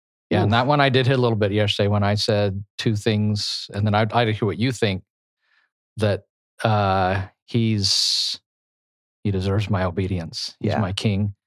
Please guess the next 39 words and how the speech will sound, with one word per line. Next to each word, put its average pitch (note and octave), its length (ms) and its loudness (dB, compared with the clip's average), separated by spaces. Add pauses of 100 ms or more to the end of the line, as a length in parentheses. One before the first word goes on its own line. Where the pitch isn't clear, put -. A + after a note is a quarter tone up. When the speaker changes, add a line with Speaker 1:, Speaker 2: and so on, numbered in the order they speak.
(240)
Speaker 1:
And A#2+ 580 2
that A#2+ 320 0
as A#2+ 120 2
creator B2 280 2
and G#2+ 80 2
master, A2+ 360 2
he's A#2+ 300 0
the A2+ 80 2
one G2+ 220 0
that F#2+ 120 -4
defines F2 520 -4
things. D#2 320 -10 (100)
I A#2+ 120 4
don't G#2+ 180 0
get G2 100 0
to F2+ 80 -4
define E2 560 -8
things. - 400 -14
Speaker 2:
Yeah. - 200 -4 (220)
Speaker 1:
He C#3 140 2
defines G#2+ 440 0
right F#2+ 200 0
and F#2 100 -4
wrong. E2+ 280 -4
He B2 140 -2
defines F#2+ 800 -2 (440)
the G2+ 80 0
things G#2 340 0
he A2 100 0
created. F#2+ 540 -2
He D3+ 140 0
names A2 480 0
them F#2 200 -2
and G2 120 0
he B2 100 2
calls G#2 380 -2
them F#2 160 -4
things. F#2 400 -4
And E2 200 -6